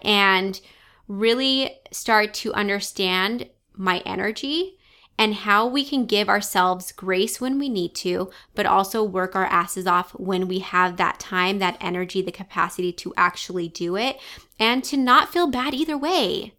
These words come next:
Because we're human, we're not robots. We're not supposed to, like, sit here and just work all the fucking time. We need a break. And so give yourself that. If you're feeling overwhelmed, if you're feeling anxious, if you're feeling depressed, like,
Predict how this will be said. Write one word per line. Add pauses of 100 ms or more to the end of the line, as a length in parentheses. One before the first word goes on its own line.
(260)
Because
we're
human,
we're
not
robots.
We're
not
supposed
to,
like,
sit
here (380)
and
just
work
all
the
fucking
time.
We
need
a
break.
And
so (380)
give
yourself
that.
If
you're
feeling
overwhelmed,
if
you're
feeling
anxious,
if
you're
feeling
depressed,
like,